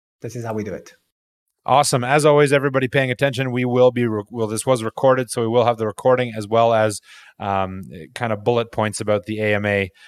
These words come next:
Speaker 2: afterwards for anybody who couldn't make it. So thanks again. Thanks, Dylan. And we, excuse me, we will catch you all next time, which our next A M A is on Friday.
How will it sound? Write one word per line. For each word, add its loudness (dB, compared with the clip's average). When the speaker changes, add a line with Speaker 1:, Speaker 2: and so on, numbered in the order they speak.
Speaker 2:
afterwards -2
for -6
anybody -2
who -8
couldn't -10
make -10
it. -14
So -6
thanks -2
again. 0
Thanks, -4
Dylan. 0
And -10
we, -8
excuse -8
me, -6
we -2
will 2
catch -4
you 0
all 2
next -6
time, -4
which -10
our -4
next -10
A -12
M -10
A -8
is -8
on -10
Friday. -14